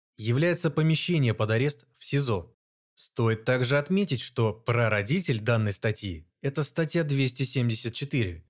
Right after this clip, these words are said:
в настоящий момент имеет достаточно ограниченное применение в силу нечёткости формулировок и отсылочного характера, так что количество уголовных дел по ней исчисляется единицами, а до две тысячи тринадцатого года их не было вообще.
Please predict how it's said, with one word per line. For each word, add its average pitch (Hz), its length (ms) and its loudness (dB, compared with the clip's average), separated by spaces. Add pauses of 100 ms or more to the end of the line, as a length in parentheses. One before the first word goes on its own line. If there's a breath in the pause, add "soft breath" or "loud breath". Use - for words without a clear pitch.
в 104 100 -10
настоящий 165 460 0
момент 165 380 2
имеет 135 300 2
достаточно 127 600 -2
ограниченное 139 720 0
применение 117 720 0 (140)
в - 80 -14
силу 143 320 0
нечёткости 151 680 -2
формулировок 117 800 0
и 135 80 -4
отсылочного 135 640 0
характера, 113 640 -2 (260)
так 117 180 0
что - 180 -2
количество 120 640 0
уголовных 143 580 0
дел 175 220 0
по 180 80 -2
ней 175 340 0
исчисляется 135 680 -4
единицами, 117 680 -4 (200)
а 113 140 -2
до 113 180 2
две 110 220 0
тысячи 120 420 -4
тринадцатого 143 800 0
года 143 240 0
их 151 240 -2
не 135 100 0
было 120 240 0
вообще. 104 580 -6